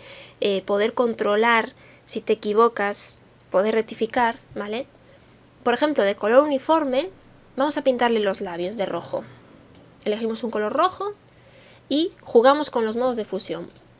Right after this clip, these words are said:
Podemos usar multiplicar, podemos usar, mm, superponer, luz suave. Depende mucho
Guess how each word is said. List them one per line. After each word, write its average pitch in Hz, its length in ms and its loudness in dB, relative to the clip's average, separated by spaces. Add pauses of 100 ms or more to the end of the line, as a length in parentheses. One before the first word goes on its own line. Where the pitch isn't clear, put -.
(120)
Podemos 196 300 -4
usar 202 240 -10
multiplicar, 254 1080 0 (1000)
podemos 202 440 -2
usar, 180 720 -4 (200)
mm, 175 880 -10
superponer, 190 760 -4
luz 214 160 -2
suave. 247 420 2
Depende 302 360 -2
mucho 359 500 -4